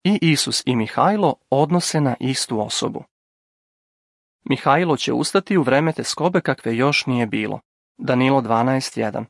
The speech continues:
U knjizi proroka Danila izraz ustati često se koristi da bi se ukazalo na kralja koji se sprema za neku posebnu akciju. Isus Hrist, koji je predstavljen kao reč Božja,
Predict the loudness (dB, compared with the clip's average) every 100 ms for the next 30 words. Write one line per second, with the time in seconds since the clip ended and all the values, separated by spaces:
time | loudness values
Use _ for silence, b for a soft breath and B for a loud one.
0 | _ _ _ _ _ _ _ _ _ -8
1 | 0 2 2 0 2 2 2 0 0 0
2 | 2 2 0 0 -2 -2 -4 -4 -4 -2
3 | -2 -2 0 0 0 -2 -2 0 0 2
4 | 0 0 0 -2 -4 -2 0 2 2 0
5 | 0 -2 0 0 0 -2 -2 -2 -6 -2
6 | 2 2 2 2 2 0 -2 -4 -4 -2
7 | 2 2 2 -2 -6 -6 _ _ _ _
8 | _ -2 0 -2 -4 0 0 0 -4 -2
9 | -2 0 0 0 0 0 0 0 0 0
10 | 0 -2 0 2 2